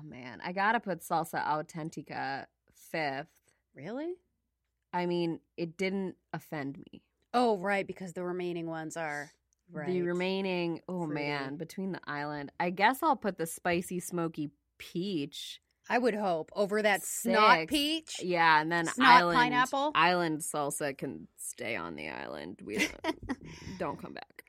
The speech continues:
Speaker 2: They've got S O S in the sand, and they're like, "Keep flying, don't stop."
Speaker 1: Everyone's like, "Nope." <laughs>
Speaker 2: Okay, um, that's my exact same order.
Speaker 1: Really? But then
Speaker 2: Yeah,
Speaker 1: why were you
Speaker 2: wait,
Speaker 1: shocked that
Speaker 2: wait,
Speaker 1: I
Speaker 2: wait,
Speaker 1: said
Speaker 2: wait.
Speaker 1: think
Speaker 2: Except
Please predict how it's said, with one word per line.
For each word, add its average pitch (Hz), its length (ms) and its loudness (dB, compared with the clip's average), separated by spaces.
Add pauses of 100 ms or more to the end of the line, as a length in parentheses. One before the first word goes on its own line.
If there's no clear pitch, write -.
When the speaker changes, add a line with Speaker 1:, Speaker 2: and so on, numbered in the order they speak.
(140)
Speaker 2:
They've 285 200 2
got 330 220 8
S 220 220 -2
O 214 140 6
S 190 280 0
in 180 80 -8
the 180 60 -4
sand, 170 460 -2
and 165 100 -2
they're 170 80 -2
like, 170 160 -2
"Keep 320 300 2
flying, 226 560 10
don't 240 280 6
stop." 233 120 12 (100)
Speaker 1:
Everyone's 247 320 10
like, 226 180 10
"Nope." 196 480 10 (140)
<laughs> - 1120 0
Speaker 2:
Okay, 233 500 6 (100)
um, 240 460 8 (420)
that's 320 200 -2
my 381 100 8
exact 262 460 2
same 233 240 -2
order. 180 340 -2 (140)
Speaker 1:
Really? 370 540 6
But 214 220 2
then 349 120 8
Speaker 2:
Yeah, 381 60 10
Speaker 1:
why 349 160 8
were 427 200 8
you 370 80 10
Speaker 2:
wait, - 80 4
Speaker 1:
shocked 339 460 6
that 302 100 2
Speaker 2:
wait, 302 140 12
Speaker 1:
I 294 80 10
Speaker 2:
wait, - 0 -
Speaker 1:
said 294 60 10
Speaker 2:
wait. 254 160 8
Speaker 1:
think 330 180 -2
Speaker 2:
Except 285 320 4